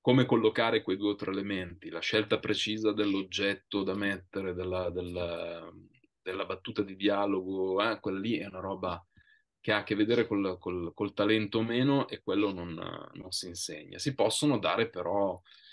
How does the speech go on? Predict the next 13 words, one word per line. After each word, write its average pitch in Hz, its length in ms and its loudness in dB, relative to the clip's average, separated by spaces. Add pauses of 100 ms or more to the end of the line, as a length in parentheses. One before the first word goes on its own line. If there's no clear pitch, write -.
(200)
degli, 90 360 -8
degli 87 240 -6
strumenti, 107 640 0
così 87 260 -10
come 87 220 -10
quando 90 260 -6
uno, 92 160 -6
non 85 80 -10
lo 85 80 -8
so, 82 220 2
va 78 120 -4
al 92 80 -4
conservatorio, 92 920 0